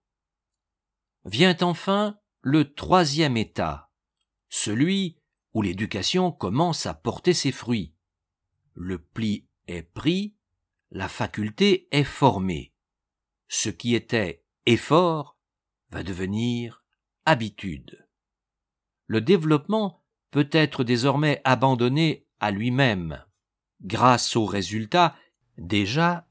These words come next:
irrévocablement acquis. L'intelligence affermie, la mémoire exercée, la volonté éclairée, l'imagination elle-même encouragée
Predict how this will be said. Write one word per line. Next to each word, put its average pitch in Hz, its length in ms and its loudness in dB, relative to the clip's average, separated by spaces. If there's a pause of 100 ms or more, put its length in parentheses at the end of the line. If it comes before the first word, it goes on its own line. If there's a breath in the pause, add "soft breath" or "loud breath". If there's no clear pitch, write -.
(120)
irrévocablement 120 1080 2
acquis. 113 520 -2 (960)
L'intelligence 95 1200 -6
affermie, 143 720 -2 (800)
la 107 180 0
mémoire 120 680 2 (120)
exercée, 147 800 -2 (760)
la 139 140 2
volonté 156 760 4 (220)
éclairée, 143 680 2 (760)
l'imagination 131 800 0 (100)
elle-même 127 480 2
encouragée 135 840 2